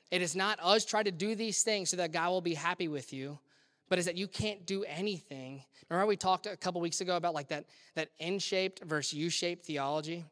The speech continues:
Right, before I was a Christian, I had an N-shaped theology. It went like this: like, okay, I try to do good things for God, and if I s-, do enough good works, if I'm a good enough person and I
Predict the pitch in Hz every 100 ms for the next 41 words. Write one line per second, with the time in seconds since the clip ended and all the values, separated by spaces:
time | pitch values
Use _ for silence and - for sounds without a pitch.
0 | _ _ _ _ _ - 160 160 - 196
1 | 214 196 190 180 - 208 - 156 147 160
2 | - _ - 143 156 156 156 - - 165
3 | 185 180 202 202 - 190 190 - 180 170
4 | 175 156 147 156 170 165 160 156 143 -
5 | 147 135 - - - 160 160 131 151 170
6 | 190 185 147 208 180 220 220 220 214 -
7 | 196 170 139 165 - _ _ _ _ _
8 | _ - 170 170 160 147 - - - -
9 | 196 170 208 202 - 208 170 175 196 -
10 | 165 151 131 127 190 214 202 - 202 190
11 | 214 180 143